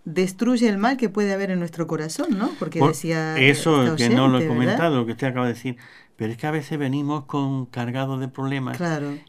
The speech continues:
Speaker 2: y ya nuestra psicología, nuestro, eh,
Speaker 1: Nuestra
Speaker 2: tiende
Speaker 1: psiquis.
Speaker 2: la psique ya,
Speaker 1: <laughs>
Speaker 2: ya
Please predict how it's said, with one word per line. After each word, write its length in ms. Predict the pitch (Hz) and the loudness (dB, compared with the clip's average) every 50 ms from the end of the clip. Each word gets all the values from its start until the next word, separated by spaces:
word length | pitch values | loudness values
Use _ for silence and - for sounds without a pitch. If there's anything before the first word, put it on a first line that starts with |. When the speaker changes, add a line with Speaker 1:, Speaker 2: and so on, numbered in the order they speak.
| _ | _
Speaker 2:
y 300 | - - 156 131 131 127 | -14 -8 -6 -4 -4 -2
ya 320 | 120 127 127 135 139 143 147 | -2 -2 -2 -2 -2 -2 -4
nuestra 320 | 147 147 143 139 - 143 | -4 -6 -6 -6 -6 -8
psicología, 800 | 127 - - 135 - 135 135 131 - - 147 151 139 139 139 139 | -8 -8 -8 -6 -4 -4 -4 -4 -6 -6 -6 -4 -4 -4 -4 -4
nuestro, 500 | 139 131 123 117 - - 127 123 123 120 - - - - - - _ - | -6 -8 -8 -10 -12 -12 -10 -10 -10 -10 -14 -20 -20 -20 -20 -20 _ -16
eh, 80 | - | -14
Speaker 1:
Nuestra 340 | - 113 120 127 135 - - 139 | -12 -10 -10 -10 -8 -2 2 2
Speaker 2:
tiende 380 | 147 151 - 147 151 160 165 | 4 4 4 4 4 2 0
Speaker 1:
psiquis. 260 | 160 - - - - - - - - | 0 -2 -6 -8 -10 -16 -20 -14 -6
Speaker 2:
la 200 | - 127 127 123 | -2 0 0 0
psique 440 | 120 - - 160 156 160 160 156 143 | 0 0 0 0 0 2 0 0 2
ya, 240 | 135 147 147 151 151 | 2 4 4 4 2
Speaker 1:
<laughs> 80 | 143 139 | 2 0
Speaker 2:
ya 440 | 147 147 147 147 147 147 143 - | 0 2 2 2 0 0 -4 -6